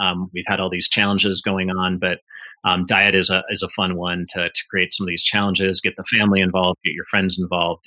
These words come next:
and, uh, ideally you're, you're improving your health too as you're, you're doing those challenges. So have fun with it. And it doesn't have to be this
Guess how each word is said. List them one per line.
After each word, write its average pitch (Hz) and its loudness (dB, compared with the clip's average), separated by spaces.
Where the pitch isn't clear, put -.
and, 87 -8
uh, 85 2
ideally 92 2
you're, 87 0
you're 90 0
improving 90 -4
your 80 -6
health 87 -4
too 90 -6
as 82 -4
you're, 82 -6
you're 90 -6
doing 85 -4
those 82 -6
challenges. 85 -6
So 82 -6
have 135 0
fun 120 4
with 117 2
it. 123 6
And 98 0
it - -10
doesn't 113 4
have 107 0
to 92 -8
be 98 -2
this 90 -6